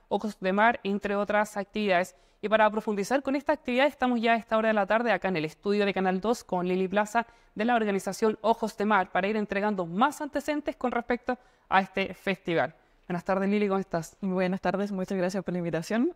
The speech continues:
Speaker 2: Eh,
Speaker 1: Bien.
Speaker 2: feliz de estar contando un poco del Festival del Maipo, que es tercer-, tercera vez que se realiza acá en la zona y va a tener varias actividades.
Speaker 1: Eso, cuéntanos un poquito del contexto, cómo nace este festival y qué es lo que se está organizando para este año.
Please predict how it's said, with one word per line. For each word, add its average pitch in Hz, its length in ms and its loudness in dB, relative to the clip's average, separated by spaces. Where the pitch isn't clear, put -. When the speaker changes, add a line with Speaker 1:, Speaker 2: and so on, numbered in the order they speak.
Speaker 2:
Eh, 180 80 -2
Speaker 1:
Bien. 175 240 -2
Speaker 2:
feliz 196 260 2
de 208 260 2
estar 190 220 -2
contando 196 460 -2
un 185 60 -4
poco 190 180 0
del 190 140 0
Festival 170 400 -2
del 185 180 -2
Maipo, 185 400 -2
que 190 80 -4
es 185 80 -4
tercer-, 180 520 -4
tercera 185 280 2
vez 190 160 2
que 196 100 -2
se 196 120 -2
realiza 180 280 -2
acá 175 100 0
en 170 80 0
la 165 80 0
zona 196 440 -2
y 156 240 -4
va 160 180 2
a 160 40 2
tener 156 320 -4
varias 170 280 6
actividades. 160 680 -4
Speaker 1:
Eso, 196 240 -4
cuéntanos 262 280 2
un 233 60 -2
poquito 233 280 -2
del 269 120 0
contexto, 247 600 -2
cómo 254 200 2
nace 240 300 0
este 254 180 -2
festival 247 640 0
y 226 80 -2
qué 220 140 0
es 240 60 2
lo 247 60 2
que 226 100 -4
se 226 80 -8
está 220 120 -2
organizando 226 460 0
para 208 120 0
este 190 200 -6
año. 143 240 -6